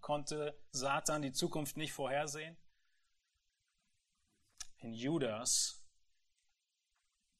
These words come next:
dem Verrat von Judas. Er dachte, das ist der Dreier im Lotto. Das ist mein Mann und er holt den Mann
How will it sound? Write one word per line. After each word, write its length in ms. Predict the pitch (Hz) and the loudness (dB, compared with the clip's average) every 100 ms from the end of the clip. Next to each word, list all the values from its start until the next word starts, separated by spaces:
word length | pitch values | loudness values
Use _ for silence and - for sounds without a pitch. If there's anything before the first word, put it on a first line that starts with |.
| _ _ _ - | _ _ _ -4
dem 160 | 127 | -2
Verrat 560 | - 127 117 120 151 - | 2 2 2 2 0 -2
von 220 | - 117 | -8 -8
Judas. 640 | 110 117 117 117 - - - | -8 -8 -8 -4 -2 -2 -2
Er 120 | 135 | 0
dachte, 540 | 143 156 - 123 117 113 | 2 2 0 -4 -4 -6
das 340 | 123 - - | -4 -2 -2
ist 460 | 120 120 - - - - _ _ _ _ _ _ _ | -2 -2 -2 -2 -10 -20 _ _ _ _ _ _ _
der 120 | 120 | -6
Dreier 360 | 107 - 120 127 | -4 -2 0 0
im 120 | 123 | -2
Lotto. 360 | 123 135 - - - _ _ _ _ _ _ _ _ _ | -6 -8 -10 -12 -18 _ _ _ _ _ _ _ _ _
Das 200 | 135 127 | -2 0
ist 60 | 131 | 2
mein 280 | 131 131 131 | 2 2 2
Mann 300 | 131 160 170 | 2 2 2
und 140 | 120 | 0
er 220 | 113 123 | 0 0
holt 320 | 120 127 120 | 0 -4 -2
den 200 | 135 147 | -2 0
Mann 320 | 139 123 143 | 0 0 -2